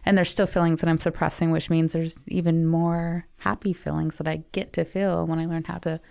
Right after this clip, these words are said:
not suppress everything. But right now, <sighs> not yet, right now,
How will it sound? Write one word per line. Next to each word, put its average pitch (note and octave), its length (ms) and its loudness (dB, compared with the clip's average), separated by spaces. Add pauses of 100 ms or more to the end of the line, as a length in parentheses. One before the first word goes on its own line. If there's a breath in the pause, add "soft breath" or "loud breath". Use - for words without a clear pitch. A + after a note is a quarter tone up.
(420 loud breath)
not - 180 -6
suppress - 640 -4
everything. E3+ 420 0
But - 140 -4
right B3 180 0
now, B3 340 2 (680 loud breath)
<sighs> - 460 -20 (920 loud breath)
not F#3+ 100 4
yet, F#3 320 2
right G#3 180 4
now, E3 280 4